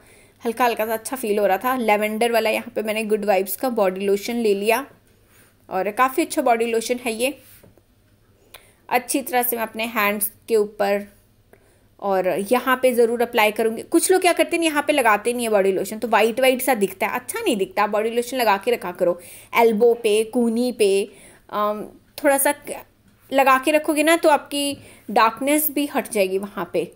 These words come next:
Darkness इसलिए पड़ जाती है क्योंकि आपकी skin थोड़ी सी dry रहती है ना, उसकी वजह से।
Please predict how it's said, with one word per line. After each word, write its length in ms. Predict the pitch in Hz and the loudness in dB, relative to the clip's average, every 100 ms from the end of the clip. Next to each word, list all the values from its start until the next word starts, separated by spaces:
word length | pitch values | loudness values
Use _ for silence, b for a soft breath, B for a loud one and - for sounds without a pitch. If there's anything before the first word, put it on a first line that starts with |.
| b b b | b b b
Darkness 400 | 233 226 269 294 | -2 0 -2 0
इसलिए 240 | 311 311 311 | 0 0 0
पड़ 220 | 294 269 | 0 2
जाती 380 | 269 254 - 269 | 2 2 0 -4
है 80 | |
क्योंकि 280 | 294 269 269 | -4 -4 0
आपकी 300 | 254 226 262 | 0 0 -4
skin 340 | 262 - 277 285 | -4 -4 -6 -2
थोड़ी 220 | 294 247 | -2 -2
सी 140 | 285 | -4
dry 360 | 226 214 196 226 | -2 2 4 2
रहती 320 | 247 240 247 | 0 -2 -4
है 60 | 254 | -4
ना, 80 | |
उसकी 260 | 277 262 220 | -4 -6 -2
वजह 240 | 196 180 | 0 0
से। 220 | 190 151 | -4 -8